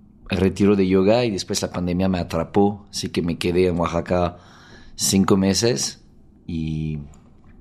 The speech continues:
me compré después la moto, empecé a viajar por Chiapas y es en el camino que me vino,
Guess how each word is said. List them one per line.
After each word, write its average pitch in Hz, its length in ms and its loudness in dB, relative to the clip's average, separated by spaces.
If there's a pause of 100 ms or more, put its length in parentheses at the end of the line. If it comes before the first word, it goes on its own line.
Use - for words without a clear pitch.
(300)
me 87 160 -2
compré 85 800 2
después 87 360 -2
la 90 80 2
moto, 95 560 -2 (640)
empecé 92 340 -2
a 90 40 4
viajar 90 460 -2
por 87 140 -6
Chiapas 101 720 -2
y 82 420 -4
es - 400 -6 (600)
en 87 180 -2
el 87 140 -2
camino 92 480 2
que 78 320 -4 (260)
me 107 180 4
vino, 101 520 4